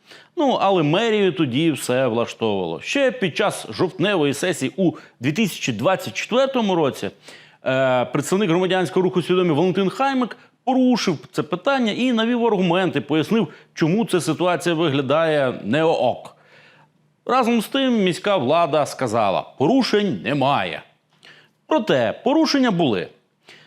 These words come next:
Е, Бюро економічної безпеки за заявою Хайміка пробуло перевірку. І були відкриті кримінальні провадження, були суди,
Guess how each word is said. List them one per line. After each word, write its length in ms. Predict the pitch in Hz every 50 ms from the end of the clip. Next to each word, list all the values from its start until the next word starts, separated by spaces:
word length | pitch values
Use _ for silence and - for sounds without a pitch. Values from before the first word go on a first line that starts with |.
| _ _ _ _ _ _ _ _ _ - -
Е, 520 | 139 139 135 131 131 127 127 127 127 110 - - - _ _ _ -
Бюро 400 | 131 104 113 165 202 254 277 254
економічної 680 | 160 185 - 175 175 185 208 233 226 - - 190 175 156
безпеки 640 | 123 139 135 - - - 123 113 113 107 - 123
за 120 | 110 123 143
заявою 440 | 131 147 180 220 240 240 220 190 160
Хайміка 580 | - - - 107 98 202 202 220 - - 185
пробуло 380 | 185 - 208 214 208 254 285 285
перевірку. 1000 | 285 - 269 262 269 254 226 214 233 220 190 165 143 113 - - - 85 78 - _ _ _
І 200 | - 196 208 185
були 340 | 131 101 101 143 226 262 262
відкриті 320 | 185 147 127 - - 214 180
кримінальні 720 | - 135 - 123 110 107 117 127 143 151 143 127 113 107 - - _ _ _ _ _ _ _ _ _ _
провадження, 800 | - 98 107 170 208 208 202 180 131 135 151 151 147 139 131 120
були 340 | 101 90 90 107 147 196 185
суди, 840 | - - 151 120 110 151 202 220 220 202 185 165 147 143 131 123 120